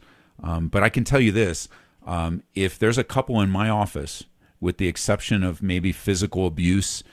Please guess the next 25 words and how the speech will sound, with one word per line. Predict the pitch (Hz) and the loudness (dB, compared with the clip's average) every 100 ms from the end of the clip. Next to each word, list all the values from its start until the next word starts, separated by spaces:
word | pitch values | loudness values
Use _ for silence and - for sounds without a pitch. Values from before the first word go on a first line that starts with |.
| _ - | _ -8
you | 85 | -4
know, | 78 80 | -2 -2
I | 80 | -2
would | 82 | 0
never | 80 90 92 | 0 0 2
encourage | 95 87 - 95 82 | 0 0 0 -2 -2
f-, | - _ - | -14 _ -10
to | - 87 | -2 -2
stay | - 95 90 | -2 0 0
in | 87 | 0
physical | - 87 85 95 | -2 -4 -2 -2
abuse. | 90 87 92 95 | -2 -2 -4 -4
I | 78 | -6
would | 80 76 | -6 -4
never, | 82 87 95 95 98 | -4 0 0 0 -4
ever, | - 92 82 92 92 - - - | -2 -2 0 0 -2 -10 -18 -8
I | |
would | 78 82 | -4 -2
ask | 82 85 - - - | -2 -4 -6 -14 -10
that | 78 - _ | -8 -8 _
spouse | - - 87 87 - | -12 -6 -2 -2 -4
to | - | -10
call | - 92 92 | -4 -2 -2
the | |
police. | 90 101 98 101 90 | -2 -2 -2 -2 -4